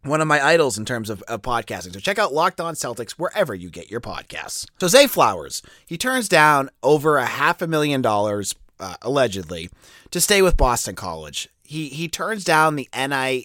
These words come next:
L, you know, pot of gold at the end of the rainbow.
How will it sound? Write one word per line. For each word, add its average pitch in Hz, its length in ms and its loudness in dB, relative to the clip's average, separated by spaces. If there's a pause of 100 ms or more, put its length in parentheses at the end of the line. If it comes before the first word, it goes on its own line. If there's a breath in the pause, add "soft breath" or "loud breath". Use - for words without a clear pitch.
L, 104 420 -4 (520 soft breath)
you 113 120 -8
know, 85 260 -10 (400)
pot 165 300 4
of 143 140 -2
gold 120 280 0
at 101 80 -10
the 104 180 -12
end 90 240 -8
of 85 100 -8
the 85 80 -10
rainbow. 78 560 -14